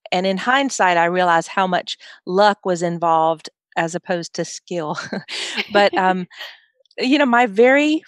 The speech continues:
Speaker 1: first colony, when I bought a package, uh, I was living in the Ozarks,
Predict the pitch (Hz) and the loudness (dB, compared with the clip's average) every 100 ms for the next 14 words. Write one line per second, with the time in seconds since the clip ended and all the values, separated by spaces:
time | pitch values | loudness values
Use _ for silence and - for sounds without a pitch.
0 | - 247 254 - - - _ _ - 214 | -2 2 2 0 -8 -12 _ _ -2 2
1 | 175 160 151 156 _ _ - 180 190 196 | 2 0 -6 -10 _ _ -4 0 2 2
2 | 196 202 - 196 175 165 160 - - 175 | 2 -2 -2 -2 -2 -6 -6 -10 -6 -2
3 | 165 175 185 175 196 190 190 180 180 175 | -2 -2 -2 -4 -4 -2 -2 -2 -2 0
4 | 180 170 156 143 - | 0 0 0 -2 -8